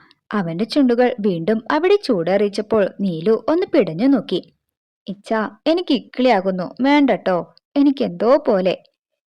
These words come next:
"എന്താ നീലു പെണ്ണേ?" അവൻ എണീറ്റ് നിന്നുകൊണ്ട് അവളിരിക്കുന്ന ചെയറിന്റെ രണ്ടു ഭാഗത്തും പിടിച്ചു നിന്നു. അവളുടെ മുഖത്തിന് നേരെ മുഖം കൊണ്ടുവന്ന് അവൻ ചോദിക്കുമ്പോൾ നീലു ഒന്ന് പിറകിലേക്ക് ആഞ്ഞിരുന്നു. "എന്താ നീലു പെണ്ണേ?"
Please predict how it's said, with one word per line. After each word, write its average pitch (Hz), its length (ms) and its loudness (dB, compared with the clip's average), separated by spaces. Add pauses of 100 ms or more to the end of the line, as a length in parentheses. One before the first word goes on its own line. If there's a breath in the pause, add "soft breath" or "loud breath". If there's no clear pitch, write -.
(140)
"എന്താ 185 300 -4
നീലു 247 240 0
പെണ്ണേ?" 185 300 -2 (880)
അവൻ 381 240 4
എണീറ്റ് 175 340 -2
നിന്നുകൊണ്ട് 208 680 0
അവളിരിക്കുന്ന 185 560 -2
ചെയറിന്റെ 202 680 0
രണ്ടു 330 240 2
ഭാഗത്തും 180 500 -2
പിടിച്ചു 185 380 -6
നിന്നു. 214 320 0 (460 soft breath)
അവളുടെ 165 320 -4
മുഖത്തിന് 247 520 0
നേരെ 247 360 0
മുഖം 349 280 0
കൊണ്ടുവന്ന് 190 720 -2
അവൻ 160 200 -6
ചോദിക്കുമ്പോൾ 220 600 0 (140)
നീലു 185 480 -2
ഒന്ന് 349 140 0
പിറകിലേക്ക് 175 600 -2
ആഞ്ഞിരുന്നു. 180 520 -2 (800)
"എന്താ 180 260 -4
നീലു 247 240 0
പെണ്ണേ?" 226 320 -2